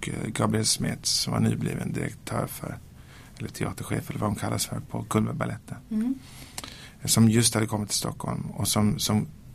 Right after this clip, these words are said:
Speaker 1: skulle snart behöva börja brottas med begrepp som dansdans och,
Speaker 2: Mm.
Speaker 1: eh,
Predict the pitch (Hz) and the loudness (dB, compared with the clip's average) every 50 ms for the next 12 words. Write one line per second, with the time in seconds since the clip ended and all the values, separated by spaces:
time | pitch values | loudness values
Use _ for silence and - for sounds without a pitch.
0 | - - - - - - - - 113 113 104 101 101 104 107 104 98 - - 107 | -18 -18 -10 0 2 2 4 6 6 6 6 6 4 4 2 2 2 2 0 0
1 | 101 101 - - 101 98 95 92 98 98 104 107 107 104 107 110 110 95 - - | 0 0 -2 -2 -2 -2 0 0 -2 -2 -2 -2 0 0 4 4 4 2 2 0
2 | - 110 107 - - 104 - - - - 101 101 - - 107 104 101 98 98 98 | 0 0 0 2 0 0 0 0 0 0 -2 0 -2 -2 -2 0 0 0 0 0
3 | 98 - - - - - - - - - - - - - - - 220 214 220 240 | -2 -4 -4 -4 -4 -4 -4 -6 -6 -6 -6 -10 -12 -12 -6 -2 0 0 0 0
4 | 247 254 - - - - - - - | -4 -6 -8 -12 -12 -14 -12 -8 -6